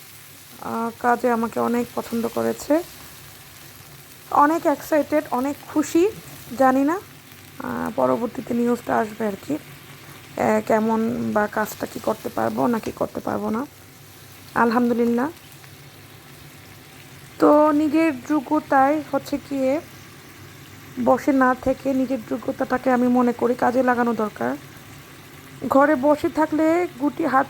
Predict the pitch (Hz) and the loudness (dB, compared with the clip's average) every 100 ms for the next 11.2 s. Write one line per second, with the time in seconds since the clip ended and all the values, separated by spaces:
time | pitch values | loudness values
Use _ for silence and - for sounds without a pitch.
0 | - 294 240 269 285 269 254 277 269 269 | 0 0 0 -2 -2 0 -2 -2 -6 -6
1 | 277 - 269 269 294 349 - - - - | -6 -6 0 2 2 -2 -12 -20 -20 -20
2 | - - - 240 269 269 254 262 - - | -20 -2 0 2 0 0 -2 -2 -8 -20
3 | - - 254 240 277 254 247 - 254 233 | -20 -8 -6 -2 2 4 2 0 -2 0
4 | 247 254 240 247 262 233 247 - 226 202 | 0 0 0 0 -2 -2 -4 -2 -4 -4
5 | 240 233 226 220 277 - - - - - | -4 -2 -2 -4 -6 -10 -20 -20 -20 -20
6 | - - - - 311 311 277 262 320 311 | -20 -20 -20 2 6 6 6 2 0 -2
7 | 349 302 262 277 277 294 277 262 262 320 | 0 0 2 0 0 2 2 2 0 -2
8 | 320 - - 277 269 - 285 247 240 294 | -8 -10 2 2 2 -2 0 0 0 -2
9 | 269 339 359 349 294 269 269 285 262 262 | 0 0 0 0 2 2 0 2 2 2
10 | 269 247 254 254 247 - 240 233 233 226 | -2 -2 0 0 -2 -6 -8 -6 -6 -6
11 | 214 | -6